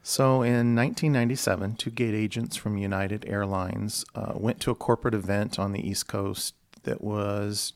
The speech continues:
encouraging gate areas and stations to come up with a community-centric event. And most of it was centered around Christmas. They were either gonna do Christmas parties or Christmas, uh,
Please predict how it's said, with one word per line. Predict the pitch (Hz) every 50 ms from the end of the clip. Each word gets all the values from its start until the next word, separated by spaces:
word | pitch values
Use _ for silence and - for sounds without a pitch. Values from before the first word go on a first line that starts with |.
| - _ _
encouraging | 127 117 104 - - - 147 139 135 127 107 98 110 107 104 104 104 101 101 - - - _
gate | - 110 104 101 - - - _ _ _ _ _ _ _ _ _ _
areas | - 101 104 101 101 98 101 98 95 95 95 98
and | 98 95 95 98 98
stations | - - 104 98 92 - - 95 92 92 101 - -
to | - - 110 101 110 104 101 - - - - - - - - - - -
come | - 127 131
up | 131 120 -
with | 117 - -
a | 101
community-centric | - - 104 101 101 104 104 104 92 104 98 90 - - 95 92 90 - - 95 92 - _ - - -
event. | - 92 76 85 - - - - - - _ - - - - - - - - - - - -
And | - 98 95 98 95 98 95 95 98 95 98
most | 98 110 113 120 127 - -
of | 131 113
it | 113 -
was | - 95
centered | - - 107 101 92 98 98 95
around | 101 92 95 95 95 92
Christmas. | - - 98 - - - 98 95 98 95 - -
They | - - 104 98
were | 95 101
either | 104 101 104
gonna | 95 101 95 95
do | 90 95 95 95 98
Christmas | - - - 92 - - - 113 - -
parties | - - 127 127 127 127 123 120 120 120 117 117 113 110 110 110 110 110 101 107
or | - - - - - - - - -
Christmas, | - - 98 - - - 95 95 - - - - - -
uh, | - - - 53 - - -